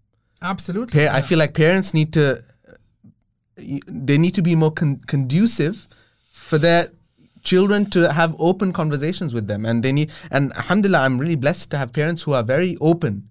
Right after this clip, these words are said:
Speaker 2: You understand? They, and they've opened the doors to, to these kind of conversations. You know, they've, they've opened the doors for whatever problems I have, uh, a-, and, you know, they've always been very, um, um, you know, they've been very, uh,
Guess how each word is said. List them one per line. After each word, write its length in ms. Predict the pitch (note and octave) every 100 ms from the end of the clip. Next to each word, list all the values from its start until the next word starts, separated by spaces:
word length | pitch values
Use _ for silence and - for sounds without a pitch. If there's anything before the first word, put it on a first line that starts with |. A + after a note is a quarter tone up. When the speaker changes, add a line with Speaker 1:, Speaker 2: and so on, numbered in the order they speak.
| _
Speaker 2:
You 80 | B2
understand? 420 | F#3 - C3+ G#2+ - _ _
They, 100 | C3+
and 160 | C3+ D3
they've 140 | D3+
opened 320 | E3+ F#3+ A3 F3
the 40 |
doors 600 | C3+ D3 E3+ D3+ A2 - -
to, 220 | C#3+ A2 -
to 140 | C3+ -
these 280 | F#3+ C3 B2+
kind 180 | C#3
of 60 | B2
conversations. 720 | B2 A#2 A2 A#2 A#2 G2+ G2
You 100 | A2+
know, 120 | A#2+
they've, 200 | C3+ C3
they've 160 | C3 D3+
opened 300 | E3+ G3 G3+
the 60 | D#3+
doors 280 | F3+ G#3+ -
for 220 | F#3+ D#3
whatever 360 | C3+ E3 A#3
problems 480 | A#3 - F3+ G3 E3
I 100 | C3+
have, 240 | C3 A#2 A2 _ _ _ _ _
uh, 340 | C3 C3+ B2+ -
a-, 180 | G2 G#2+ -
and, 320 | - C#3 C#3 C3+
you 80 |
know, 140 | D#3 D3
they've 240 | C#3 A#2
always 260 | C#3+ E3+ D3+
been 220 | D#3 C#3+
very, 320 | C3 D3 C#3
um, 420 | A#2+ A2 A2+ A2 - _ _ _ _ - -
um, 300 | B2 A2+ G#2
you 100 | B2+
know, 160 | B2+ B2
they've 240 | A#2+ A2
been 200 | C3 B2
very, 420 | B2+ C3 B2+ A#2
uh, 220 | G#2+ -